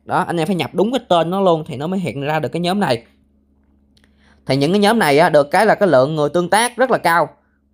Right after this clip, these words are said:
Đó, thì khi mà anh em đăng bài lên nhóm á, anh em nhớ chú ý là hay đăng bài bằng tiếng Anh nha anh em. Đăng bài bằng tiếng Anh và anh em nhớ ghi là như vậy nè. Ví dụ như là ghi tên cá, xong rồi ghi là Rôm Việt Nam. Ví dụ như là Lutubas, Đi Bông, Finse.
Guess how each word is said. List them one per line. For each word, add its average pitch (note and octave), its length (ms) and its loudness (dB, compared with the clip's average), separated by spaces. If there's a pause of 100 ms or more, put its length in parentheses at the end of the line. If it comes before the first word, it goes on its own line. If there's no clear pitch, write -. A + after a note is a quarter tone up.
(160)
Đó, C#3+ 320 0 (340)
thì C#3+ 80 -4
khi G3 200 2
mà F3+ 140 0
anh F#3 120 -2
em F#3 120 -2
đăng F#3 160 -2
bài D3+ 180 2
lên E3+ 140 -2
nhóm G#3+ 240 2
á, B3 80 0
anh F3+ 120 -4
em F3 140 -4
nhớ G3 120 0
chú G#3+ 100 0
ý - 160 4
là D#3+ 280 0 (120)
hay E3+ 160 0
đăng F3+ 140 0
bài C#3 100 0
bằng C3+ 80 -8
tiếng F#3+ 140 -4
Anh F3 240 -2
nha F3 80 -2
anh F3 120 -2
em. E3+ 120 0 (680)
Đăng E3+ 160 -2
bài D3 140 0
bằng C#3+ 100 0
tiếng F#3 100 -2
Anh D#3+ 280 -2
và C3 100 2
anh E3+ 120 0
em E3+ 140 0
nhớ F#3+ 240 2
ghi F3+ 160 2
là E3 100 4
như D3+ 140 -2
vậy C#3+ 100 2
nè. B2+ 180 0 (320)
Ví - 60 -8
dụ B2+ 120 4
như E3+ 180 0
là C#3 120 2
ghi D#3 140 2
tên F3+ 280 2
cá, G3+ 400 0
xong E3 200 -4
rồi D3 140 -4
ghi E3+ 180 0
là C#3 320 0 (320)
Rôm G3 280 2
Việt D3+ 160 0
Nam. F3 320 -4 (300)
Ví F3+ 100 -4
dụ D#3 100 0
như E3 120 -4
là C#3 180 2
Lutubas, E3+ 600 0
Đi F3+ 120 0
Bông, F3 380 -2
Finse. F3+ 440 2